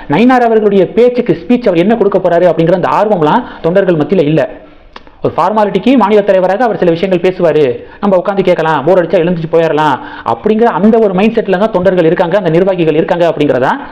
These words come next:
So இன்னைக்கு ஒரு நெருக்கடி தமிழக பாஜகவுக்கு. So அதனால டெஃபினட்டா இது ஒரு தற்காலிகமான ஒரு டிராபேக் தான் பி ஜே பிக்கு. எனக்கு தெரிஞ்சு தேர்தலுக்கு பிறகு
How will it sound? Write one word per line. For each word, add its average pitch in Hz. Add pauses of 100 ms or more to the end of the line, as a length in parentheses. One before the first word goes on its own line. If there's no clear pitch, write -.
(220)
So 170
இன்னைக்கு 185
ஒரு 170
நெருக்கடி 180
தமிழக 156
பாஜகவுக்கு. 131 (1600)
So 147
அதனால 185 (680)
டெஃபினட்டா 220
இது 165
ஒரு 185
தற்காலிகமான 214
ஒரு 165
டிராபேக் 170
தான் 175
பி 160
ஜே 160
பிக்கு. - (200)
எனக்கு 143
தெரிஞ்சு 202
தேர்தலுக்கு 202
பிறகு 180